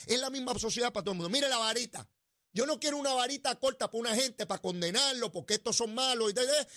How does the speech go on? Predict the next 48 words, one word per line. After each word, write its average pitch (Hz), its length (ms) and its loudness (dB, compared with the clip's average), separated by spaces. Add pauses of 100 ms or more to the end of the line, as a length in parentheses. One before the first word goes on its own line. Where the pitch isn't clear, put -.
y 196 80 -4
una 240 160 -2
vara 240 200 2
larga 233 300 0
para 214 140 0
otro, 233 200 0
porque 175 160 -4
son 220 140 0
los 220 100 0
buenos, 214 280 0
y - 20 -2
eso 190 160 0
no 196 80 -4
se 185 100 0
pueden 180 200 -6
cuestionar. 147 400 -2
No, 185 160 0
no, 165 100 -2
no. 135 240 -8 (960)
Conmigo 180 420 0
no. 123 200 -8 (260)
Mire, 170 460 -2 (220)
estoy - 180 -4
pago 196 340 -2
ya, 165 260 -2 (200)
estoy - 140 -20
pago 160 280 -2
ya. 151 180 0 (600)
Se 170 120 0
lo 196 120 2
he 240 80 4
dicho, 208 240 -2
papicho 156 340 -2
mucho 214 240 -2
yo 208 80 2
he 202 40 2
volado. 202 340 -2 (480)
Tengo 160 180 -4
hasta - 140 0
un 180 80 -6
programa, 190 460 0
yo 143 100 2
jamás 160 260 -2
tener, 151 300 -2
pensé 135 320 -4
tener 135 180 -4
un 135 80 -2
programa. 135 420 -2